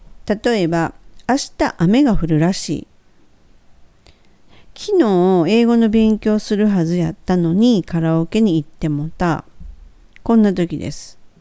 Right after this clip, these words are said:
ね。それと最後のが「本来、本当なら」とか「普通は何々らしいよ」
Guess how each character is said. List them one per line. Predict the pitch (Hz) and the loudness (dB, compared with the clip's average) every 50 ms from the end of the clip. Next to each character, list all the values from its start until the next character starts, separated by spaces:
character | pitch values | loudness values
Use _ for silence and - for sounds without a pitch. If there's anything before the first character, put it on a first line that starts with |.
| _ _ _ _ _ _ - - | _ _ _ _ _ _ -18 -8
ね。 | - 233 269 339 - - _ _ _ _ _ _ - - - - - - - - | -6 -4 -4 -6 -8 -18 _ _ _ _ _ _ -20 -20 -20 -20 -20 -20 -20 -6
そ | - 240 | -2 0
れ | 240 247 240 | 0 0 0
と | - - - 240 | 0 -2 -2 -2
最 | 220 - 196 180 185 185 | 0 0 0 0 0 0
後 | 170 170 156 | 0 0 -2
の | 151 151 151 151 160 175 | -2 -4 -4 -4 -4 -2
が | 175 175 175 - - - | -2 -4 -4 -6 -12 -16
「本 | - - 339 330 392 370 294 247 | -4 0 2 2 4 4 2 2
来、 | 202 160 156 165 165 170 170 156 - - - - - - - - | 2 0 0 0 -2 -2 -2 -4 -4 -8 -16 -20 -20 -20 -20 -8
本 | - 226 226 233 | -2 0 0 0
当 | 233 233 285 311 | 2 0 0 2
な | 302 269 190 | 2 2 0
ら」 | 170 170 165 160 - | 0 0 -2 -2 -4
と | - 156 | -6 -14
か | - - 165 | -8 -8 -6
「普 | - - 196 | -4 -4 -6
通 | - - - 202 | -6 -4 -2 0
は | 202 202 202 214 247 180 160 160 | 0 0 0 0 0 0 0 0
何 | 165 165 180 208 233 | 2 2 2 4 4
々 | 233 214 196 180 175 175 | 4 4 2 2 2 2
ら | 190 208 220 | 0 -2 -2
し | - - - 147 | -4 -6 -6 -6
い | 135 | -6
よ」 | 135 127 151 | -6 -8 -10